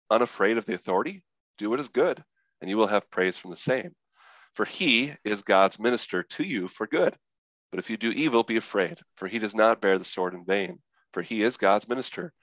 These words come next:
an avenger to execute wrath on him who practices evil. Therefore you must be subject, not only because of wrath, but also for conscience sake.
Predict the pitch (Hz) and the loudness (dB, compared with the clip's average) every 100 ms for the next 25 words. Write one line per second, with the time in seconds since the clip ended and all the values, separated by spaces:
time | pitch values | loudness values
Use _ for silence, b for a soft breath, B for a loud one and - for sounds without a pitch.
0 | _ - 98 110 120 113 120 117 - - | _ -8 2 2 2 -2 -2 -2 -4 -4
1 | 127 117 110 120 120 - 104 101 131 139 | -2 4 6 6 2 -2 -2 0 -2 -4
2 | 135 131 131 139 - 123 143 160 156 156 | -6 0 0 0 -8 -12 -10 -10 -12 -16
3 | _ B B B B B 135 139 143 135 | _ B B B B B 4 6 6 6
4 | 143 143 - 135 - 120 110 98 - - | 6 4 4 -4 2 4 4 2 -2 -12
5 | _ - 123 131 127 117 127 113 101 98 | _ 2 4 6 4 2 2 2 0 4
6 | 123 127 117 - 101 110 117 107 101 110 | 6 6 4 2 4 4 4 0 -2 -6
7 | - 139 151 - - - 85 | -6 -4 -4 -6 -8 -6 -8